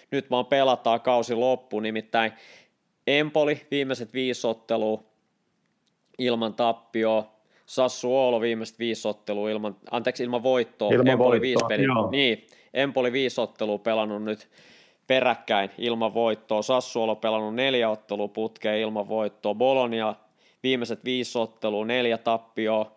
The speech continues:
Speaker 1: yksi tasuri. Udinesella ainoastaan yksi voitto viimeisestä viidestä. Eli puhutaan joukkueesta sijoista tuolta yksitoista viiva neljätoista. Nämä on aika kriittisiä hetkiä.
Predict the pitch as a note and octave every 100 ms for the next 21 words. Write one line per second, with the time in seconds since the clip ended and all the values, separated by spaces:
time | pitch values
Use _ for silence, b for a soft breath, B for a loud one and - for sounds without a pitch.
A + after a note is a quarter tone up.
0 | - A#2+ - - A#2 A#2 A#2+ A2 A2 G#2
1 | _ - C#3 B2 A2+ A2 G#2+ G#2+ A2 A2
2 | - A2+ B2 C3 - A#2 A#2 A2 - G#2+
3 | A2+ G#2+ G#2 - A2+ A#2+ G2+ G2+ G2+ B
4 | B B B G#2+ A2 C3 B2+ B2 A#2+ C3+
5 | B2+ - G2+ - G#2 A#2 A2 G#2+ - G#2+
6 | G#2+ C3+ A#2+ - - A2+ G#2 - A2 G#2+
7 | A2 B2 A#2 G#2 - G#2+ G2+ - A#2 A2+
8 | A2+ C#3 D3+ - A2 A#2 A#2 B2 A2+ -
9 | F#2+